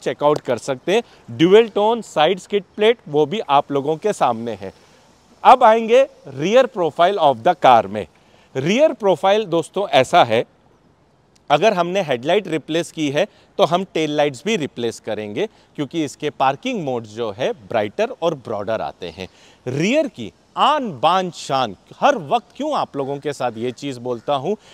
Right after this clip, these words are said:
एक भी गैप नहीं है, जेन्युइन है, टॉप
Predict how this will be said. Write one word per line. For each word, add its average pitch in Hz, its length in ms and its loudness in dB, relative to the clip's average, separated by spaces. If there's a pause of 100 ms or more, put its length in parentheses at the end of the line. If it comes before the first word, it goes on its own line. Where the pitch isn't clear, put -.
(180)
एक 262 400 0
भी 277 160 -2
गैप 160 280 0 (120)
नहीं 120 240 -6
है, 92 200 -12 (320)
जेन्युइन 247 640 0
है, 120 260 -8 (320)
टॉप 262 200 4